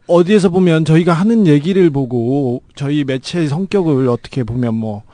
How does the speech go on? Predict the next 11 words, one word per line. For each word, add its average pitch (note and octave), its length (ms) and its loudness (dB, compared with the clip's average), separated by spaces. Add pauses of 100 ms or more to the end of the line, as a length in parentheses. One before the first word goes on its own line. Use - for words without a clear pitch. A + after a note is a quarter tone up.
(160)
급진적이다, D#3 800 0 (420)
좀 C#3 160 -4
뭐, C3 120 0
진보적이다 D#3+ 680 2
얘기하는데, C#3 640 -2
진보적이지 F3 880 -2
않고요. C3 500 -8
중도에 F3+ 720 2
있습니다, D3 420 -4
저희 B2+ 340 -4
매체는. A#2 420 -4